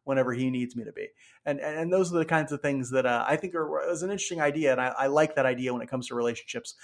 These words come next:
I'd rather somebody be sixty percent when I need them to be than kill themselves to be fifty percent all the time,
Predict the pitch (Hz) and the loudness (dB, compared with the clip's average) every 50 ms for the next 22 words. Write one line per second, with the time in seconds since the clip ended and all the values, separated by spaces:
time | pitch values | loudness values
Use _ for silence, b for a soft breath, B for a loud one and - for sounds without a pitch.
0 | B B B B 156 156 180 180 175 175 160 - 175 170 151 143 131 123 147 156 | B B B B 0 4 4 4 4 4 2 2 0 2 2 0 0 -2 -4 -6
1 | 151 139 - - 175 165 - - 156 139 143 135 127 147 135 127 131 127 123 127 | -6 -6 -4 -4 -4 -6 -6 -6 -8 -6 -4 -4 -4 -4 -4 -4 -4 -2 -2 -2
2 | 131 135 123 127 120 117 - 127 117 120 117 113 - b b b b b - 139 | -2 -2 -2 -4 -6 -6 -8 -8 -6 -6 -6 -6 -10 b b b b b -4 -2
3 | 139 131 123 131 156 151 147 143 131 123 - 131 127 - - 127 117 - - 120 | 0 0 0 0 2 2 2 2 2 2 2 2 2 0 -4 -8 -8 -6 -8 -8
4 | - 127 120 - 113 - 120 117 117 - _ b b b b b b - 113 113 | -8 -10 -12 -12 -12 -10 -8 -10 -10 -10 _ b b b b b b -2 -2 -2
5 | 107 107 107 - - 71 - - | -2 -6 -8 -8 -8 -10 -10 -12